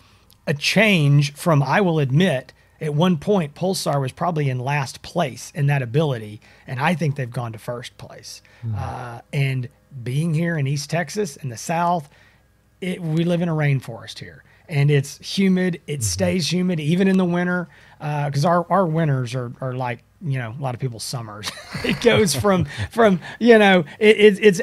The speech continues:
Speaker 1: eighty to sixty, and then we get
Speaker 2: Mm-hmm.
Speaker 1: lucky and it gets into the thirties or forties every once in a while, but it's, it's, it'll be, a lot of times it'll be overcast, it'll be high
Speaker 2: Yeah.
Speaker 1: humidity. So
Speaker 2: Yeah.
Speaker 1: even the last couple weeks here of fall,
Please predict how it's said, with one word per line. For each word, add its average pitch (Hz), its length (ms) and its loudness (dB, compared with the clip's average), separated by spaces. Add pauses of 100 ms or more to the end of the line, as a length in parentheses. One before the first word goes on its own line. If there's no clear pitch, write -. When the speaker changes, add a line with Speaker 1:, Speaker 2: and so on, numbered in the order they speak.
Speaker 1:
eighty 220 400 2
to 202 140 2
sixty, 208 520 -2
and 202 80 4
then 208 80 2
we 196 120 2
get 196 140 2
Speaker 2:
Mm-hmm. 175 80 0
Speaker 1:
lucky 196 300 2
and 185 80 0
it 180 60 -2
gets 180 220 0
into 196 180 4
the 185 140 2
thirties 190 380 2
or 180 80 -2
forties 196 360 0
every 196 160 0
once 196 240 0
in 202 80 -2
a 202 40 -2
while, 196 260 0
but 175 160 0
it's, 156 160 -2
it's, 151 240 -6
it'll 165 160 -4
be, 180 100 -2
a 165 80 -2
lot 170 160 0
of 147 60 -6
times 147 180 0
it'll 143 80 -2
be 131 160 -4
overcast, 202 640 0
it'll 143 100 -12
be 127 120 -10
high 131 180 -6
Speaker 2:
Yeah. - 60 -6
Speaker 1:
humidity. 190 540 -2 (320)
So 180 280 0
Speaker 2:
Yeah. 180 320 -4
Speaker 1:
even 214 160 2
the 196 80 2
last 185 240 0
couple 180 320 -2
weeks 151 360 0
here 143 160 -2
of 117 100 -8
fall, 156 480 2